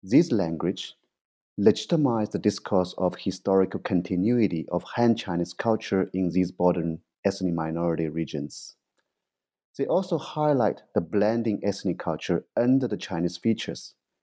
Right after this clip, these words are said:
a discourse of harmony to promote national unity and Han culture dominance.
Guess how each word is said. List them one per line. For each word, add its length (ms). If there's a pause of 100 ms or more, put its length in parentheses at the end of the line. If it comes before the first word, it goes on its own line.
(340)
a 60
discourse 720
of 140
harmony 600 (520)
to 100
promote 580 (100)
national 440
unity 540 (380)
and 160
Han 460
culture 420
dominance. 720